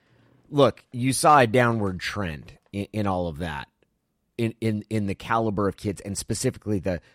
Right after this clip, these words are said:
the high caliber kids in state leaving. E-, the administration really went downhill the week of the Oregon game. <laughs> Like, you had three major incidents in my,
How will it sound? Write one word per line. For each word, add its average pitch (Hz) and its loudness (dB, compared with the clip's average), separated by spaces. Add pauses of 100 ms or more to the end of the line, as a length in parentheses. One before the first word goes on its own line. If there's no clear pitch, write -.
the 117 0
high 113 0
caliber 95 -4
kids 87 -10
in 80 -8
state - -10
leaving. 65 -16 (1040)
E-, 135 -6
the 127 2
administration 131 0 (640)
really 170 4
went 123 2
downhill 95 -2 (200)
the 113 2
week 107 0
of 95 -4
the 87 -2
Oregon 78 -10
game. 73 -10
<laughs> - -10
Like, 135 -2
you 123 2
had 107 2 (100)
three 151 0
major 110 0
incidents 87 -8
in 82 -6
my, 73 -10